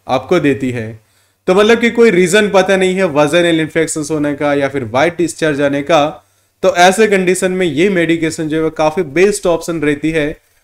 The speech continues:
और ये जो है वो जितने भी अलग-अलग सिम्टम्स होते हैं वजाइनल इन्फेक्शंस के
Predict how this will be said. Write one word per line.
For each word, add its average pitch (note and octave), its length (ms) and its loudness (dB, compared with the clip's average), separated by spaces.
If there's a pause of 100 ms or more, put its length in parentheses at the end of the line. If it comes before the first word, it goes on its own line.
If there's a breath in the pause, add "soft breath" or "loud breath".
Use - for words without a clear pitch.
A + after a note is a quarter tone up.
(200)
और D#3+ 400 4
ये E3 200 4
जो F#3 160 2
है F3+ 60 2
वो F3+ 120 2
जितने D3+ 340 -2
भी G3 120 2
अलग-अलग F3+ 360 4
सिम्टम्स E3 560 0
होते D#3 200 0
हैं D#3+ 100 2
वजाइनल D3 480 2
इन्फेक्शंस C#3 560 0
के D3 300 2